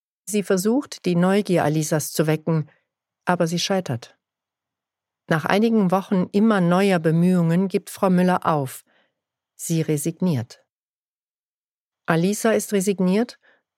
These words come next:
und Frau Müller resigniert auch. Alisa hat für ihre Resignation keine Worte. Sie schafft es, das Gefühl der Resignation in Frau Müller hervorzurufen.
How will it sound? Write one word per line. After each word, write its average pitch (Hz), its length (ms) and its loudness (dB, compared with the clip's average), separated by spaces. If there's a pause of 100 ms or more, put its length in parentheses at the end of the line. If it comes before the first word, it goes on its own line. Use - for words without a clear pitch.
(120)
und 196 140 2
Frau 170 180 0
Müller 208 360 2
resigniert 180 720 -2
auch. 139 480 -4 (1160)
Alisa 190 420 0
hat 214 140 -4
für - 120 -6
ihre 175 280 0
Resignation 175 760 -2
keine 175 400 0
Worte. 151 460 -2 (720)
Sie - 160 -4
schafft - 380 -2
es, 233 240 -4
das 175 180 -2
Gefühl 196 460 0
der 185 160 0
Resignation 180 800 0
in 175 180 0
Frau 170 200 -2
Müller 202 300 2
hervorzurufen. 120 920 -4